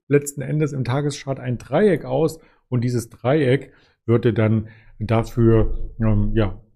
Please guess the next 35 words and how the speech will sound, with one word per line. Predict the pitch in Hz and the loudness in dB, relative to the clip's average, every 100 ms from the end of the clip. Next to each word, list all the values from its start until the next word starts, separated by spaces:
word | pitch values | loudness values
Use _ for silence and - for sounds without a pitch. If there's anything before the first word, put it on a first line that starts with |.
| _ | _
einhergehen | 113 101 110 117 117 113 | -6 0 0 2 0 -2
oder | 113 110 | -2 -4
als | 110 113 - | -4 -6 -4
Symbol | 139 110 117 110 120 139 131 | -4 2 2 4 4 4 4
dienen, | 110 123 143 147 135 - _ | 0 0 4 4 2 -4 _
dass | - 110 - | -4 -4 -2
die | 107 | -4
größeren | 113 113 117 | -2 0 2
Marktteilnehmer | 101 107 110 117 107 110 110 110 - - _ | 0 -2 -4 -4 0 0 0 -2 -8 -20 _
erst | 110 - | -8 -6
bei | 113 | -4
einem | 110 110 | -2 -4
Ausbruch | 131 180 214 - 120 113 | -2 -2 -2 -2 -2 -2
aus | 110 107 | -6 -8
dem | - 101 | -8 -10
Dreieck | 98 92 98 104 110 - _ _ _ | -10 -8 -4 -2 -4 -6 _ _ _
aktiv | 113 - - 113 110 110 | -14 -12 -4 -4 -4 -6
werden. | 107 98 95 | -4 -2 -2
Darauf | 98 160 175 151 | 0 2 2 2
muss | 180 | 2
man | 190 170 127 | 2 2 2
sich | 147 147 | 0 0
noch | 147 151 | 0 0
gedulden. | 131 113 151 190 196 156 | -2 2 4 4 2 0
Das | 143 - | 0 0
sieht | 165 143 | -2 0
auch | 131 139 - | -2 -2 -4
heute | 117 - | -4 0
Morgen | 113 120 117 | 2 2 2
nicht | 117 - | -2 -2
so | - | -10
aus, | 110 107 | -4 -4
als | 101 | -2
ob | 127 104 | -4 -2
es | 104 | -4